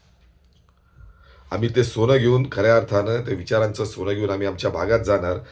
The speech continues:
आम्ही आमच्या भागात जो ग्रामीण मधला माणूस, जो गावाकडचा माणूस, जो छोट्या मोठ्या शहरातला माणूस, आम्ही त्या ठिकाणी जाऊन, उद्धव साहेबांनी काल सांगितलं, "चाय पे चर्चा."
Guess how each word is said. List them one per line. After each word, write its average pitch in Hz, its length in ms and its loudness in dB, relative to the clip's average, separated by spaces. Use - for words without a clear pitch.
आम्ही 95 200 -4
आमच्या 95 240 -2
भागात 87 360 0
जो 113 140 2
ग्रामीण 113 500 2
मधला 104 320 0
माणूस, 80 300 -4
जो 104 100 0
गावाकडचा 117 560 6
माणूस, 80 340 -10
जो 101 80 -4
छोट्या 107 280 0
मोठ्या 113 240 0
शहरातला 110 460 0
माणूस, 80 320 -6
आम्ही 104 200 -6
त्या 113 160 2
ठिकाणी 107 340 -2
जाऊन, 87 180 -2
उद्धव 87 200 -4
साहेबांनी 95 340 0
काल 104 180 -2
सांगितलं, 107 400 -4
"चाय 98 200 -2
पे 95 140 -4
चर्चा." 87 340 -10